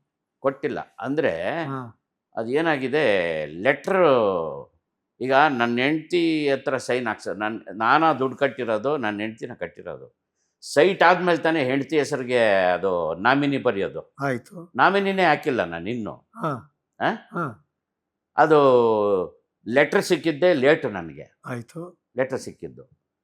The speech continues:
Speaker 1: ನಾನು ಅದು ಲೆಟರ್ ಸಿಕ್ಕಿದ್ಮೇಲೆ ತಗೊಂಡೋಗಿ ಬಿ ಡಿ ಎಗೆ ಓಡಾಡ್ದೆ. ಅವ್ರ ಎಲೆಕ್ಷನ್‌ಗಳಿಗೂ ಓಡಾಡಿದ್ದೀನಿ ನಾನು.
Speaker 2: ಹ್ಮ್.
Speaker 1: ಅವರು ಬಿ ಡಿ ಎ ಚೇರ್ಮನ್‌ರಾಗಿದ್ರು.
Speaker 2: ಹ್ಮ್.
Speaker 1: ಮ-, ಎಮ್ ಎಲ್ ಎ, ಮಂತ್ರಿ ಆದವರು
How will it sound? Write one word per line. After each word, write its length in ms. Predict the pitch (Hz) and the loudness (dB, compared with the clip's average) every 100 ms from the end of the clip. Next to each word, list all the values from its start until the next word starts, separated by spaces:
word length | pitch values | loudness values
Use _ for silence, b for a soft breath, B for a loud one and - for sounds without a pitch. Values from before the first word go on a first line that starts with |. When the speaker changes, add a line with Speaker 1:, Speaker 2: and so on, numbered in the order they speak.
| _ _ _ _ _ | _ _ _ _ _
Speaker 1:
ನಾನು 220 | 135 180 175 | 2 4 4
ಅದು 200 | 151 156 | 4 2
ಲೆಟರ್ 340 | 135 135 165 | 0 -2 -2
ಸಿಕ್ಕಿದ್ಮೇಲೆ 560 | - 156 151 123 131 135 110 95 85 82 | -8 -6 -4 -4 -4 -2 0 0 -2 -6
ತಗೊಂಡೋಗಿ 640 | - 113 120 113 98 101 87 | -6 -4 -2 -4 -6 -6 -6
ಬಿ 160 | 78 113 | -6 -2
ಡಿ 80 | |
ಎಗೆ 180 | 110 90 | -2 -2
ಓಡಾಡ್ದೆ. 420 | 90 87 78 67 - _ _ _ _ _ _ _ _ _ | -4 -4 -6 -10 -20 _ _ _ _ _ _ _ _ _
ಅವ್ರ 200 | 85 90 | -4 -2
ಎಲೆಕ್ಷನ್‌ಗಳಿಗೂ 800 | 90 110 113 131 123 120 127 123 123 | -2 -2 -2 -2 -2 -2 0 0 0
ಓಡಾಡಿದ್ದೀನಿ 540 | 110 113 120 107 113 | 2 2 2 -2 -6
ನಾನು. 220 | 104 82 71 _ | -6 -8 -12 _
Speaker 2:
ಹ್ಮ್. 260 | 135 123 117 101 - | -12 -10 -12 -14 -6
Speaker 1:
ಅವರು 180 | 95 87 | -4 -2
ಬಿ 140 | 95 | -4
ಡಿ 80 | 110 | 0
ಎ 80 | 110 | 0
ಚೇರ್ಮನ್‌ರಾಗಿದ್ರು. 960 | - 117 127 127 117 117 113 90 85 - _ | 2 0 2 -2 0 -2 -2 -8 -12 -14 _
Speaker 2:
ಹ್ಮ್. 260 | 135 127 107 - _ _ | -12 -10 -14 -18 _ _
Speaker 1:
ಮ-, 320 | 90 98 92 87 | -6 -4 -2 -2
ಎಮ್ 200 | 90 107 | -2 0
ಎಲ್ 200 | 113 110 | 0 4
ಎ, 80 | 110 | 4
ಮಂತ್ರಿ 420 | 107 107 110 113 117 | 2 0 -6 -2 2
ಆದವರು 480 | 110 117 131 139 | 4 4 4 4